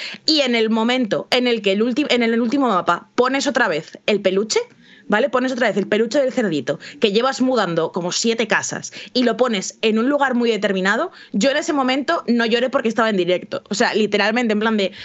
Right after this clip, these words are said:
de me parece como muy bonito. Y creo que el juego, o sea, es eso. No quiero, no quiero tampoco estropearos, eh, lo que pasa, pero narra de maneras muy inteligentes con el espacio,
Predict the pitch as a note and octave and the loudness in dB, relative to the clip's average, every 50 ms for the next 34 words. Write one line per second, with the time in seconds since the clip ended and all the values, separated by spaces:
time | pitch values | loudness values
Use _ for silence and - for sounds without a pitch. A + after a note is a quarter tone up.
0 | - - G#3+ G#3+ A3+ A3+ A#3 A3 A3 G#3+ B3 - C#4 B3 A3+ A3 G#3 G3+ G3+ F#3+ | -10 -4 -2 0 0 0 0 0 0 0 -2 -2 0 0 2 2 2 2 0 0
1 | F#3 F3 - F3 E3 G#3+ A3+ B3+ B3+ D#4 D4 - - - D#4+ - - A3+ B3 A3+ | -2 -2 -2 -2 -2 0 0 0 0 0 0 2 2 2 2 2 0 0 0 0
2 | G#3+ A3 G3 - D3+ - - - - - - - - A#3+ B3 A3+ A#3+ C4+ C4 C#4+ | 0 0 -2 -2 -4 -6 -8 -8 -8 -8 -6 -2 0 0 0 2 2 2 2 2
3 | C#4+ D4 - B3 B3 A3+ B3 C#4+ C4 D4+ D4 A#3+ C#4 C#4+ C#4+ - - C4 C4 A3+ | 0 0 0 0 0 0 0 0 0 0 0 0 0 0 0 0 0 -2 0 2
4 | C#4 C4 C4+ C4 C4 C4+ C4 - - - - - - - - - A#3+ B3 B3 B3 | 2 0 2 0 0 -2 -4 -6 -12 -14 -18 -20 -20 -8 -2 0 0 2 2 2
5 | B3 B3 B3 B3 B3+ B3 - C4+ C4 A#3+ B3+ C4 - C#4 C#4 - E4 - A#3+ G#3+ | 2 2 2 2 0 0 0 0 0 0 0 0 0 0 0 0 0 2 2 2
6 | G#3+ A3 A3+ A#3+ C4+ C4 C4+ B3+ A#3 A#3 A#3 A#3+ C4 B3+ - A#3 A3 A3+ A3+ A#3+ | 2 2 0 0 0 0 0 0 2 0 0 0 0 0 0 0 0 2 2 0
7 | B3+ A3+ A#3+ A3 G#3 F#3+ - G#3 G3+ G#3+ A3 A#3+ - - - G#3+ F#3+ F#3+ F3+ E3 | 0 0 0 0 0 0 0 0 0 2 0 0 -2 0 0 0 2 2 2 0
8 | D3+ - - - D#3+ - - - - | 0 -2 0 0 0 0 -2 -6 -10